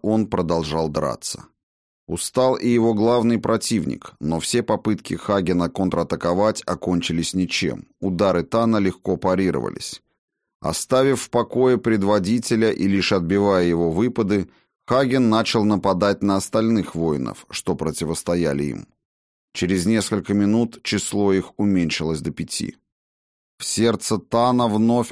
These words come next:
ожила надежда на то, что они всё-таки сумеют отстоять талисман учителя. Хотя и Фроди, и Гудмунд уже изнемогали, раненые по несколько раз,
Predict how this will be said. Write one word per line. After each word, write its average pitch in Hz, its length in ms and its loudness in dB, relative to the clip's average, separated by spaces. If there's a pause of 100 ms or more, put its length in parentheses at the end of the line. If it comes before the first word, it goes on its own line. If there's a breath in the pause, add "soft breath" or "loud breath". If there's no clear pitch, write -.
ожила 110 480 2
надежда 104 800 0
на 92 180 0
то, 123 200 0
что 120 260 0
они 123 220 4
всё-таки 131 480 -4
сумеют 139 580 0
отстоять 107 600 0
талисман 104 520 0
учителя. 82 640 -4 (460)
Хотя 80 340 -2
и 95 80 2
Фроди, 101 440 2
и 90 160 -2
Гудмунд 98 600 2
уже 98 300 0
изнемогали, 95 720 2
раненые 92 560 2
по 95 120 -2
несколько 95 560 -2
раз, 117 320 0